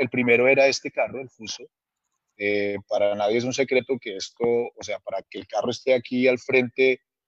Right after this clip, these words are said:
completamente armado se necesita un tiempo, se necesita, y co-, si a eso le mete diseños y todo ese cuento, son más o menos, estamos detrás de este proyecto como hace como cuatro meses.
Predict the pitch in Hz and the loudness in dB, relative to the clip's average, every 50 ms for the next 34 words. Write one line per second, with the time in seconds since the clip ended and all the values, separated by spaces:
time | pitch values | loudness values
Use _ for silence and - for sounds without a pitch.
0 | _ _ _ - 127 117 101 113 107 - 123 127 135 131 113 - 123 120 123 127 | _ _ _ -10 -10 -6 -4 -4 0 2 2 4 4 2 2 0 0 0 2 4
1 | 127 123 127 127 127 - 127 113 101 - 101 95 - 107 101 - 117 120 123 123 | 4 4 4 4 2 0 -4 -6 -8 -10 -12 -12 -12 -12 -6 -4 -4 -4 -4 -4
2 | - 123 113 107 107 107 _ - 120 - 107 101 95 95 101 - - 98 95 - | -6 -4 -4 -4 -4 -8 _ -20 -20 -18 -18 -18 -18 -16 -16 -16 -16 -14 -12 -10
3 | 113 117 - 123 117 107 - 113 110 - 110 - - 113 117 107 104 101 - 127 | -10 -10 -8 -8 -10 -8 -6 -8 -8 -6 -8 -8 -4 -2 0 0 0 0 0 0
4 | 135 127 - _ 123 110 101 - 120 123 123 107 - - 101 107 117 123 123 123 | 0 -2 -2 _ -10 -10 -10 -8 -8 -8 -8 -8 -8 -6 -4 -2 -2 -2 -4 -6
5 | 107 107 98 - 107 110 123 117 - 127 120 117 - 135 _ _ _ _ _ _ | -10 -14 -16 -12 -10 -8 -6 -4 -4 -4 -4 -6 -10 -16 _ _ _ _ _ _
6 | _ _ - - 131 131 135 131 123 127 135 135 135 131 135 135 139 135 131 120 | _ _ -6 -4 -2 2 4 4 4 4 2 2 2 2 2 2 0 0 -4 -6
7 | - 120 113 117 131 131 135 117 - 113 110 107 120 120 - - - 135 120 110 | -4 -4 -4 -4 -4 -4 -4 -4 -4 -6 -6 -6 -6 -8 -10 -8 -4 -4 -4 -4
8 | 104 104 - 127 - - 127 123 127 - 123 120 - 123 117 - - - 113 104 | -4 -6 -10 -12 -12 -10 -10 -10 -10 -10 -10 -10 -8 -10 -10 -12 -6 -4 -4 -2
9 | - - 123 127 120 107 - - - - - - | -2 -4 -4 -4 -6 -8 -10 -14 -16 -18 -20 -20